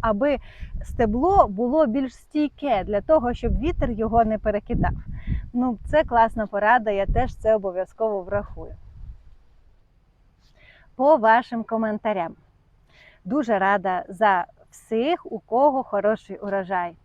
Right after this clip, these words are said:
І дуже рада, якщо я в цьому хоч трошечки допомогла.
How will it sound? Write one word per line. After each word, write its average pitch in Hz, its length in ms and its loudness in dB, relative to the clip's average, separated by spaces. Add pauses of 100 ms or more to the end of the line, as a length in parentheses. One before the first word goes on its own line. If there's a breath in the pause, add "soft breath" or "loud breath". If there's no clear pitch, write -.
(420 soft breath)
І 254 120 -8
дуже 202 340 -2
рада, 233 340 4
якщо 190 380 -2
я 226 240 2
в 302 60 -2
цьому 240 560 -4 (360)
хоч - 260 -4
трошечки 214 540 -2
допомогла. 190 580 -6